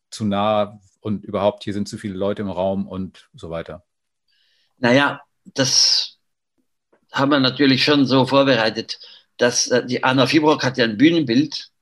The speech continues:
Speaker 2: gebaut, das auch verschiedene Ebenen hat und das auch so hochfahren kann, runter, also dass man, wo man sich wirklich toll verteilen kann. Mit Gängen, Eingängen und so. Das ist das, äh,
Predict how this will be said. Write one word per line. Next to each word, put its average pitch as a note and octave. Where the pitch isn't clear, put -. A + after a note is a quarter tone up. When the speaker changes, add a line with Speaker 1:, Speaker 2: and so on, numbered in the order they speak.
Speaker 2:
gebaut, B2
das -
auch G#2
verschiedene A#2+
Ebenen G2+
hat C3
und G2+
das G#2+
auch G#2+
so G#2+
hochfahren C#3
kann, B2+
runter, C#3
also A#2
dass A#2+
man, A#2
wo B2
man B2
sich A2
wirklich B2+
toll A#2
verteilen F2+
kann. -
Mit -
Gängen, A#2
Eingängen A2
und G#2
so. G#2
Das A2+
ist -
das, A2+
äh, G2